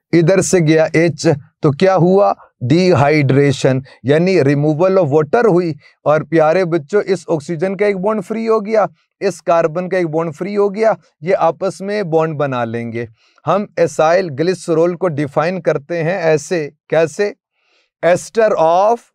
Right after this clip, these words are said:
fatty acid and alcohol। अब आपके मन में आएगा कि सर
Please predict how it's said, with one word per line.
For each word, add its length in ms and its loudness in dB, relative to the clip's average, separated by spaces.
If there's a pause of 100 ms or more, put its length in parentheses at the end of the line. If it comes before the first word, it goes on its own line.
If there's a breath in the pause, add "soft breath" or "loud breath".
(340)
fatty 420 -2
acid 420 -2 (140)
and 340 -4
alcohol। 540 -6 (400)
अब 160 -2
आपके 360 -2
मन 180 -2
में 180 -6
आएगा 460 0
कि 340 -14
सर 260 -2